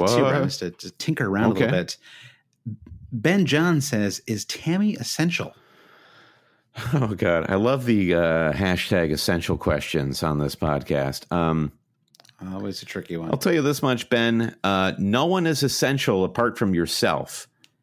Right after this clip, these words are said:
Speaker 2: and, uh, that's just saying love yourself, Ben. And you and your life, you are essential to your loved ones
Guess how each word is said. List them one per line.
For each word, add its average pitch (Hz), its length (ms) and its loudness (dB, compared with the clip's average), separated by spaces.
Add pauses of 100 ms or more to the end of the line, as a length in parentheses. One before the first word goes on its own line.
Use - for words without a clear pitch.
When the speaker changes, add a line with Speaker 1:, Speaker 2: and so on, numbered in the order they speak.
(180)
Speaker 2:
and, 87 420 2
uh, 80 400 2
that's 120 220 0
just - 320 -4 (160)
saying 92 380 0
love 90 280 0
yourself, 80 540 -2
Ben. 78 380 0 (480)
And 80 340 -2
you 98 320 2
and 87 100 0
your 78 140 0
life, 95 540 0
you 107 180 4
are 110 220 2
essential 78 560 -2 (360)
to 123 120 2
your 90 180 2
loved 104 300 0
ones 123 500 0